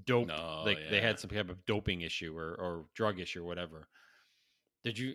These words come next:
Speaker 1: did you see this? And the other fifteen that are not, like,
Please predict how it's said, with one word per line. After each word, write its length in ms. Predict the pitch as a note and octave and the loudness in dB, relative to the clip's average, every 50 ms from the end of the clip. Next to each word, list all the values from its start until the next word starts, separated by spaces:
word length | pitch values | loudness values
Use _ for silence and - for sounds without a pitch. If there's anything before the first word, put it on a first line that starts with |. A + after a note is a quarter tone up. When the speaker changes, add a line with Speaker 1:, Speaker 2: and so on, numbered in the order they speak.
| - | -8
Speaker 1:
did 160 | - G#2+ G2+ G#2+ | -10 -10 -6 -6
you 80 | A#2 | -4
see 140 | A#2 - C3+ | -2 -2 -2
this? 240 | A#2 B2+ D3 D3 - - _ _ _ _ _ _ - | 0 0 -2 -2 -4 -12 _ _ _ _ _ _ 4
And 140 | C3 C3+ C#3 | 4 4 4
the 120 | C#3+ C#3+ - | 4 2 6
other 280 | B2+ C#3+ D#3 F3 F#3+ D#3+ | 8 8 8 8 6 4
fifteen 960 | - - - F3 F#3 D#3+ - - - C#3+ E3+ E3+ C#3 A2 G2+ G2 F#2+ G2 F#2 _ _ _ _ _ - | 2 0 2 4 4 4 2 -2 0 2 2 4 4 4 2 0 -2 -4 -8 _ _ _ _ _ 2
that 180 | A2 A#2+ A2+ | 4 4 4
are 120 | A2 G#2+ G#2 | 4 4 2
not, 580 | G#2 G#2+ G#2+ A#2 B2 B2+ C3+ - - - - - _ _ _ _ _ _ _ _ _ _ _ - | 0 2 4 6 6 6 6 4 0 -8 -20 -20 _ _ _ _ _ _ _ _ _ _ _ -4
like, 200 | - G#2+ G#2 G2 | 0 0 0 0